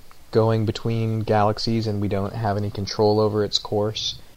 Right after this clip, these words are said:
I really wonder, and this is one of the things that I'm nervous about seeing how it works itself out on the show, is recurring.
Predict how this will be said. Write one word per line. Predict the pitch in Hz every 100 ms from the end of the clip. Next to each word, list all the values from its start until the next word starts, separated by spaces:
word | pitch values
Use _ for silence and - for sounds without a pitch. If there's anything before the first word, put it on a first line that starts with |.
| -
I | 127
really | 185 170 120
wonder, | 107 139 127 95
and | 95
this | 120
is | 127 110
one | 117
of | 107
the |
things | 104 113 -
that | 104
I'm | 101
nervous | 101 117 120
about | 107 101 92 - -
seeing | - 110 104
how | 98 98 98
it | -
works | 95 -
itself | 98 - 92 -
out | 101
on | 98
the | 85
show, | - 107 107 98 95 - - - - -
is | 113 101 95 - 101
recurring. | 101 - 139 117 95 107